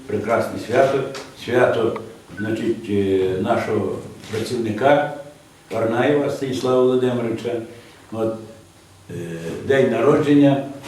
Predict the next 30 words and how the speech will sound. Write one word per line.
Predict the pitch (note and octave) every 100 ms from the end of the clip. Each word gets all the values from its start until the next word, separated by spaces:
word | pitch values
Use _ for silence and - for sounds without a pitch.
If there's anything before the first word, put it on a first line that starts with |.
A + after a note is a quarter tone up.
| - - - - - - - - - -
Звичайно, | G2+ C3+ D#3+ F#3+ F3+ D3+ C#3+ - - - -
хотілося | C#3+ E3+ - - -
б, |
щоб | - - A#2 -
це | C3
було | B2 B2+ A#2 - -
хоч | G#2+ A2+
би | A2+
сорок | A2 A#2+ A2+ -
п'ять | A2
років, | C#3+ D3 C#3+ C#3+ C#3+ - -
ну | D3
нічого | C#3+ D#3+ E3
ми | D3
не | D3 C#3+
зробимо. | C#3+ C#3+ G#2+ F#2+ - - - A2+
Ви |
знаєте, | A2+ D3 C#3+ C3+
я | B2+
тільки | C#3+ C3
що | - C3 - A2
був | C3 - - G#2+
з | G#2
головою | A#2 B2 A#2
сільської | A2+ - - A2+
ради, | A2+ G#2+ C3+ G#2
з |
головою | A2 A#2+ A#2 A2+ - - - - -
колгоспу | C#3 D3 D3+ C#3
колишнім, | C3 B2+ C3 B2 B2